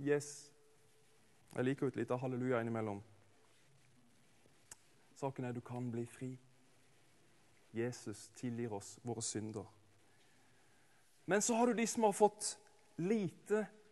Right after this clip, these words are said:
tilgitt. De elsker jo lite. Ja, det var jo et ord rett i ansiktet på Simon, som hadde bare misforstått. Men det er lik-, det er kanskje like mye til oss,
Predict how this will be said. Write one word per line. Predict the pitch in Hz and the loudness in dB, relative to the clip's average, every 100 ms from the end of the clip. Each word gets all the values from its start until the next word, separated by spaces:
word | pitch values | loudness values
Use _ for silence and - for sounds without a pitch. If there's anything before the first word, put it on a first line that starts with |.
| - | -4
tilgitt. | 185 147 156 135 - - - | 0 2 2 0 -4 -20 -14
De | 156 185 - | -6 -4 -2
elsker | 185 175 - - 185 175 | 0 0 -4 -2 2 4
jo | 156 143 - - - - - 135 | 2 -2 -8 -20 -20 -20 -8 -2
lite. | 117 - 113 - - - - - - - - - - - - - - | -2 -2 -8 -10 -16 -20 -20 -20 -20 -20 -20 -20 -20 -20 -20 -14 0
Ja, | 170 202 | 4 8
det | 208 | 10
var | 208 | 10
jo | 208 | 8
et | 160 | 6
ord | 208 214 - - - - | 2 2 0 -12 -6 -2
rett | 208 - | -4 -2
i | 170 151 | 0 2
ansiktet | 151 147 180 175 - - | 2 2 0 -2 -4 -6
på | |
Simon, | 127 - 156 160 107 - - - - - - - - - - | -4 -2 -2 -2 -6 -12 -20 -20 -20 -20 -20 -20 -20 -18 -2
som | 156 | 2
hadde | 165 | 6
bare | 160 175 | 8 8
misforstått. | 165 - - 175 - 135 - - - - - - - - - - - - - - - - - | 4 0 -4 -4 -2 -4 -6 -18 -18 -20 -20 -20 -20 -20 -20 -20 -20 -20 -20 -20 -20 -18 0
Men | 180 233 | 4 6
det | 247 | 4
er | 220 | 2
lik-, | 214 - - - _ - - | -2 -6 -20 -20 _ -20 -8
det | 208 | 0
er | 220 | 2
kanskje | 233 214 | 2 4
like | 226 247 | 2 2
mye | 214 220 | 0 2
til | - 185 | 2 2
oss, | 180 - - | 0 -2 -4